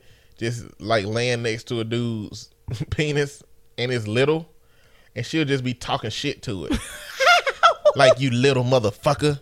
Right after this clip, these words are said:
Speaker 1: you don't even deserve to be here. Why do you even exist? You know you can't please no woman." And that be the men's kink.
Speaker 2: People in
Speaker 1: That
Speaker 2: that
Speaker 1: be the
Speaker 2: kink.
Speaker 1: men's kink. It's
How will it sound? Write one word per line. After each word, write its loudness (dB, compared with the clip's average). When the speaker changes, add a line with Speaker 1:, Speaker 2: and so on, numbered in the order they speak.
Speaker 1:
you 2
don't 6
even 2
deserve 4
to -2
be 4
here. 2
Why 4
do 2
you 4
even 2
exist? 2
You 2
know 6
you 0
can't -2
please 0
no 4
woman." 0
And 0
that 4
be 6
the 6
men's 6
kink. -2
Speaker 2:
People 0
in 0
Speaker 1:
That 6
Speaker 2:
that -2
Speaker 1:
be 6
the 6
Speaker 2:
kink. 0
Speaker 1:
men's 6
kink. 0
It's -10